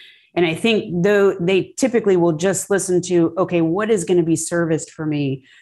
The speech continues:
And then not thinking about, "Okay, well, there's gaps here that I'm gonna need to fill in. I don't wanna step into that when I've got an issue and realize nobody's hands or eyes were on it." So making sure you know not just what's covered, what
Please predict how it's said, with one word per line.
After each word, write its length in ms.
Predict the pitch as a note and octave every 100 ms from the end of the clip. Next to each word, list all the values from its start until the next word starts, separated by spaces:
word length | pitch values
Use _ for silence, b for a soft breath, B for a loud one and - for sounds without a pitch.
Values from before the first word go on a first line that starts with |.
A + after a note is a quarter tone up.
| b _ -
And 160 | F#3
then 100 | E3+
not 260 | E3 E3+ D#3+
thinking 300 | E3 D#3 D3+
about, 320 | C#3+ D3 D3 -
"Okay, 240 | - D3+
well, 160 | C#3+ D3
there's 240 | G#3+ A3 C#3
gaps 360 | D#3 F3 F3+ -
here 200 | D#3+ C#3+
that 160 | C#3+ -
I'm 240 | F3 F#3 F3
gonna 160 | D3+
need 200 | D3+ D3
to 40 | C3
fill 320 | - D3+ C#3+
in. 180 | D3 -
I 80 | -
don't 120 | A#3+
wanna 160 | B3+ F3+
step 320 | F3+ G#3 F#3+
into 180 | G3+ F3
that 180 | D#3 D3
when 140 | D#3+
I've 160 | D3+ C#3+
got 160 | D#3+
an 140 | D3 C#3+
issue 360 | E3 - G#3+
and 140 | G3+ D3
realize 560 | D#3 D3+ D3 C#3+ C#3 -
nobody's 520 | C#3+ F3+ D#3+ C#3 C3 -
hands 260 | C#3+ C3+
or 140 | C3 -
eyes 380 | D3 C3 - -
were 80 | F3
on 180 | -
it." 160 | - _ b b b b b -
So 300 | G3 E3+ E3
making 360 | F#3+ A#3 A#3 G#3
sure 180 | G#3+
you 200 | F#3 F3+
know 240 | F3+ E3+ D3+
not 340 | D#3 F3+ F#3+
just 260 | G3 G#3 F3+
what's 220 | D#3+ -
covered, 560 | - - A3+ E3 D3 - _ _ -
what 260 | G#3+ -